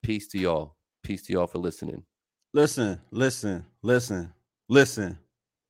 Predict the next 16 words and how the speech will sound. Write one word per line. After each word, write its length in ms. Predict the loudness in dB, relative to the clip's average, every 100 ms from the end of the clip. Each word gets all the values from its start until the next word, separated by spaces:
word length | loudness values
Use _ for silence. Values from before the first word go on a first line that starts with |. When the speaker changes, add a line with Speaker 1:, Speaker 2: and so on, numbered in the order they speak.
| 6
Speaker 2:
listen, 480 | 6 8 4 -4 -4 _ _ _ _ _ _ _ _ _ -2
listen. 520 | 6 6 6 -8 -10 _ _ _ _ _ _ -10
Are 100 | -2
you 100 | 0
not 180 | 4 4
entertained? 580 | 2 -2 -2 -2 -2 -8 _ _ _ -20 _ -18 -4
Every 180 | 0 0
Tuesday, 440 | 2 0 0 -8
seven 280 | -6 -6 -4
P 200 | -4 -2
M 180 | -4 -8 _ _ -6
Eastern 300 | -4 -4 -6
time, 320 | -2 -4 -4 -14 _ 0
Black 180 | 2 2
people 180 | -2 -12
time. 320 | -12 -14 -14